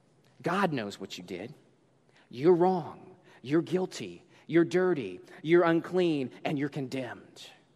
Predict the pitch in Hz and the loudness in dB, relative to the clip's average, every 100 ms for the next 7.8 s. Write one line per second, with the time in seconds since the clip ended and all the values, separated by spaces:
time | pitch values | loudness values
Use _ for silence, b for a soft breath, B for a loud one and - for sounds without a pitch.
0 | _ _ _ _ _ _ b b - 165 | _ _ _ _ _ _ b b 0 2
1 | 220 220 185 143 - 135 123 127 127 160 | 2 0 0 0 0 -2 0 -2 2 2
2 | 143 143 196 240 240 202 190 190 180 - | 4 2 2 2 2 2 0 0 -2 0
3 | 170 127 123 156 175 240 214 202 190 156 | 2 2 2 2 4 4 2 4 2 4
4 | 180 185 - 151 151 160 185 226 - 208 | 2 2 4 4 4 4 4 2 0 4
5 | 208 220 156 85 - - - _ _ _ | 8 8 8 2 -10 -20 -20 _ _ _
6 | _ _ _ _ b - 180 185 180 165 | _ _ _ _ b 2 4 6 4 4
7 | 180 214 240 254 - 190 185 180 | 6 8 8 6 4 8 8 8